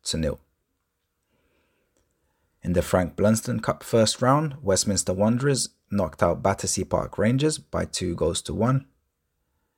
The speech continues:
In the Frank Blunston Cup second round, Swag drew three three with Albion, and that game went to penalties, and Swag won that game by four goals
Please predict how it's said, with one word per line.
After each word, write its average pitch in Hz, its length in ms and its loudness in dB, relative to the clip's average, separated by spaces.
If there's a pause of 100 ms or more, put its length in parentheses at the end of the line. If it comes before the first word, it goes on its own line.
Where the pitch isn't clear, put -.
(1400)
In 92 100 -2
the 87 60 2
Frank 92 300 0
Blunston 92 440 0
Cup - 280 -2 (100)
second 175 500 2
round, 107 340 0 (160)
Swag 135 560 2 (1040)
drew 98 440 2 (140)
three 147 340 0
three 104 320 2
with 80 280 -4
Albion, 107 520 4 (760)
and 85 140 -4
that 85 180 -2
game 90 400 2 (220)
went 87 180 -4
to - 80 -6
penalties, 110 640 2 (260)
and 82 140 -6
Swag 78 400 0
won 80 240 -2
that - 160 -4
game 85 260 -2
by - 140 -4
four - 280 -2
goals 73 380 -4